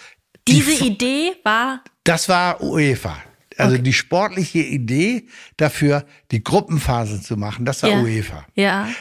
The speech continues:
Speaker 1: Denn die Vereine verlangten, dass man mehr Spiele hat und damit eben auch mehr Einnahmen,
Speaker 2: Mhm.
Speaker 1: als das im anderen K-O-System. Die wussten ja nicht, werden wir beim nächsten Mal rausgekegelt,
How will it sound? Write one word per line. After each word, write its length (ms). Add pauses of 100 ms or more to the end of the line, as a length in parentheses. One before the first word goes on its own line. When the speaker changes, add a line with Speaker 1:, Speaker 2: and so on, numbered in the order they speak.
(120)
Speaker 1:
Denn 160
die 80
Vereine 540
verlangten, 960 (400)
dass 260
man 340 (460)
mehr 640 (500)
Spiele 680 (500)
hat 440 (280)
und 200
damit 320
eben 220
auch 160
mehr 220
Einnahmen, 640
Speaker 2:
Mhm. 380
Speaker 1:
als 240
das 220
im 180
anderen 320
K-O-System. 960 (260)
Die 120
wussten 280
ja 80
nicht, 380
werden 280
wir 120
beim 160
nächsten 280
Mal 60
rausgekegelt, 1000